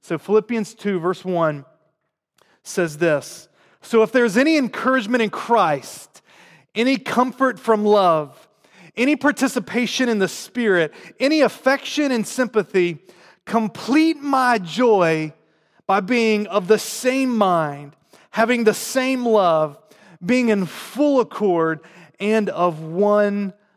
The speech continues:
mind. Do nothing from selfish ambition or conceit, but in humility count others more significant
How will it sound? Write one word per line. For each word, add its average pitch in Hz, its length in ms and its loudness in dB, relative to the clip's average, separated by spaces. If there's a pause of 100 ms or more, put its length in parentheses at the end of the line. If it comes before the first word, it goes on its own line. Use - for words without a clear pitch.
(180)
mind. 160 800 -4 (920)
Do 233 200 0
nothing 190 960 -2 (720)
from 175 160 -6
selfish - 800 -2 (120)
ambition 160 800 -6 (460)
or 175 180 -2
conceit, 151 880 -12 (1200)
but 190 120 -2
in 175 120 -2
humility 151 840 -2 (540)
count 180 340 -4
others 151 720 -6 (320)
more 175 160 -6
significant 170 840 -6